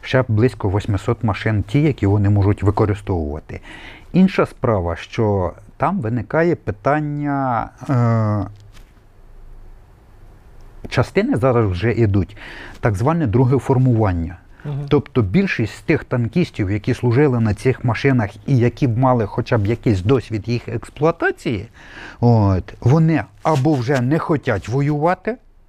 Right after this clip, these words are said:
Speaker 1: от, або вони вже не можуть воювати. Психологічні травми, поранення,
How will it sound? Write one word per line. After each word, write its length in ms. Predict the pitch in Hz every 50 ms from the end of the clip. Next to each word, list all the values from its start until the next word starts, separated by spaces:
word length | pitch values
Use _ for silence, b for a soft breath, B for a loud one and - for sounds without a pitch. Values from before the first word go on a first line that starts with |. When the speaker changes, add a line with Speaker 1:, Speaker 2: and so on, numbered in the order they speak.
| _ _ _ _ _ b b b b b b b b -
Speaker 1:
от, 420 | 127 127 120 117 110 104 98 - -
або 240 | - 147 117 117 123
вони 260 | 120 127 143 151 151
вже 220 | 143 131 120 143
не 140 | 147 147 147
можуть 440 | 147 143 127 110 90 95 85 - -
воювати. 640 | 113 110 98 101 98 87 90 87 - - - 92 B B B B B B B
Психологічні 760 | - - - - - 277 240 220 160 151 131 - - 135 135
травми, 480 | - - - 107 104 92 101 101 98 95 - -
поранення, 800 | - 202 196 165 143 127 117 110 107 104 101 101 101 98 90 92